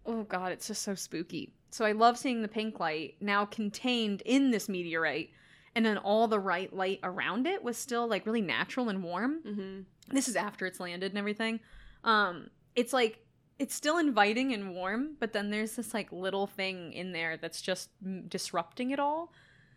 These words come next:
Speaker 2: Yeah.
Speaker 1: Which eventually spreads,
Speaker 2: Mm-hmm.
Speaker 1: obviously, but it's interesting to see it contained at first, 'cause you're still like, "What a beautiful farm." That ain't right. <laughs> Like, you know? Like, "Mm, I don't know about that one, though."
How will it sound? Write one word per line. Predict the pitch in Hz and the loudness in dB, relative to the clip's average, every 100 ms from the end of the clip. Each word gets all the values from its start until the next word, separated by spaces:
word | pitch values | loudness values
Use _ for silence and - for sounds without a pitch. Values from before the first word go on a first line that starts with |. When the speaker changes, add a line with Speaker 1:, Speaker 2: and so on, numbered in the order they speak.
| _ - - - | _ -20 -20 -20
Speaker 2:
Yeah. | 202 196 190 196 196 190 | -14 -10 -8 -8 -10 -4
Speaker 1:
Which | 226 294 269 | 2 2 6
eventually | 277 269 254 202 | 6 6 2 0
spreads, | - - 339 160 202 214 | 2 6 8 8 2 -6
Speaker 2:
Mm-hmm. | 214 196 214 | -8 2 4
Speaker 1:
obviously, | 330 196 - 180 175 - | 6 4 2 0 -2 -4
but | - | 2
it's | 240 233 - | 2 0 -4
interesting | 233 220 262 262 233 | -2 -2 -4 -2 -2
to | 208 | -2
see | 208 214 | -2 -2
it | 185 - | -2 0
contained | 202 - 170 196 269 | -4 -2 -4 0 0
at | - | 0
first, | 302 302 359 - - - | 2 0 0 -10 -16 -8
'cause | - 262 | 0 2
you're | 262 | 2
still | 254 277 | 2 2
like, | 269 254 | 0 0
"What | 349 | -2
a | |
beautiful | 294 330 349 339 339 | 0 2 2 2 0
farm." | 320 339 240 160 - - | 2 4 4 2 -4 -4
That | 240 240 | 2 2
ain't | 233 | 2
right. | 214 175 - - | 0 -4 -6 2
<laughs> | |
Like, | 269 294 294 330 | 4 6 8 12
you | 359 | 12
know? | 320 349 349 - - | 12 10 8 -2 -4
Like, | 294 277 - | 0 0 0
"Mm, | 370 392 381 381 370 | 0 0 0 -2 0
I | 370 | 4
don't | 381 | 6
know | 370 | 6
about | 262 240 | 6 8
that | 247 220 | 8 6
one, | 214 | 2
though." | 196 208 | 4 6